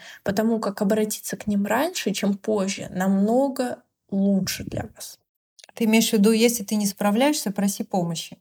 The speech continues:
Speaker 1: Да.
Speaker 2: Да, у человека, которому ты доверяешь, или у специалиста. Это здорово. Это совет действительно полезный. Люди часто пытаются скрыть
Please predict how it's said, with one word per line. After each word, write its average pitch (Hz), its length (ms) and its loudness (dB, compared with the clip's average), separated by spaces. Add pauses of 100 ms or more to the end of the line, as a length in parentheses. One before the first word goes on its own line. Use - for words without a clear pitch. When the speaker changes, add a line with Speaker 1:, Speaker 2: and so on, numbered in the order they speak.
(160)
Speaker 1:
Да. 196 320 -2 (120)
Speaker 2:
Да, 190 280 2
у 190 60 0
человека, 233 360 0
которому 196 420 4
ты 196 120 0
доверяешь, 180 600 2
или 214 140 0
у 196 80 4
специалиста. 170 800 -4
Это 208 220 0
здорово. 175 460 2
Это 196 160 0
совет 202 440 2 (340)
действительно 196 460 4
полезный. 175 520 2
Люди 202 260 4
часто 269 520 0 (460)
пытаются 214 540 2
скрыть 226 640 -2